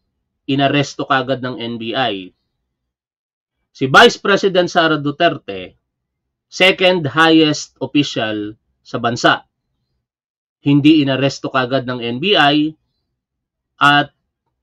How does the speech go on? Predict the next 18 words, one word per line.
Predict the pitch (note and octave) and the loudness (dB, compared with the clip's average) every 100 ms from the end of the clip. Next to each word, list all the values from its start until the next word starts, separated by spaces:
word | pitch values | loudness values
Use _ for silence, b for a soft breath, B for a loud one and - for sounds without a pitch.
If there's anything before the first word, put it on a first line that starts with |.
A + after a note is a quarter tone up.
| _ _ _ _ _ _ _ _ _ _ _ | _ _ _ _ _ _ _ _ _ _ _
dahil | B2+ B2+ C#3 C3+ | -4 0 0 0
daw | C3+ | -2
po | C#3 | -4
ito | C3+ - | -6 -4
sa | C3 - B2 A#2 - _ _ - | -6 -2 -4 -4 -10 _ _ -8
kortesiya, | C3 - - C#3 A#2+ C3 G2+ _ _ _ | -6 -6 -6 -6 -4 -6 -6 _ _ _
dahil | - A2 | -12 -8
siya | A2 - C3 A2+ | -6 -4 -4 -4
ay | A#2+ | -8
Vice | A2 A2+ - | -6 -8 -8
Presidente | - A2+ A2+ G#2 G#2 G2+ | -10 -12 -10 -10 -10 -10
ng | F#2+ F#2 | -12 -14
Pilipinas. | F#2+ F2 D#2+ - - - _ _ _ _ _ _ | -16 -16 -20 -20 -20 -20 _ _ _ _ _ _
Hindi | B2 A#2+ B2 A#2+ | -8 -4 -4 -4
po | B2+ | -4
magandang | A#2+ A2 A#2 A#2+ A#2 A#2+ A2+ A2+ _ _ _ _ _ _ _ _ _ _ | -4 -4 -4 -4 -4 -6 -8 -14 _ _ _ _ _ _ _ _ _ _
sitwasyon | - A#2 A#2+ - A#2+ | -6 -2 -4 -2 0
yan. | C#3+ C#3 | 2 2